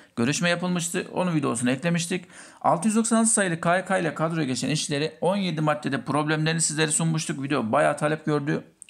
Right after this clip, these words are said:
Yaklaşık on bin kişi izledi arkadaşlar. Daha yirmi dört saat geçmeden videoyu izlemenizi öneriyorum. Sorularınız varsa sizin sorularınızı o videonun altına da yazmanızı bekliyorum.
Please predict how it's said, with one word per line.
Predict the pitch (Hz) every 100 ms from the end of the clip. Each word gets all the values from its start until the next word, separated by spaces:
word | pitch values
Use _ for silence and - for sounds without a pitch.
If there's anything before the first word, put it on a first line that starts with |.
| -
Yaklaşık | - - 156 151 175 170 - - - -
on | - 202 185
bin | 185
kişi | 170 156 175
izledi | 147 135
arkadaşlar. | 127 127 123 120 123 107 -
Daha | 139
yirmi | 131 143 160
dört | -
saat | 143 123
geçmeden | 147 - 139 123
videoyu | 143 135 139 156
izlemenizi | 156 151 160 160 156
öneriyorum. | 156 156 156 160
Sorularınız | 160 165 175 180 170
varsa | 175 170 165
sizin | 165 180 180
sorularınızı | - 170 170 170 165
o | 165
videonun | 165 165
altına | 160 160 165
da | 151
yazmanızı | 139 135 139 135 131
bekliyorum. | 113 - 104 101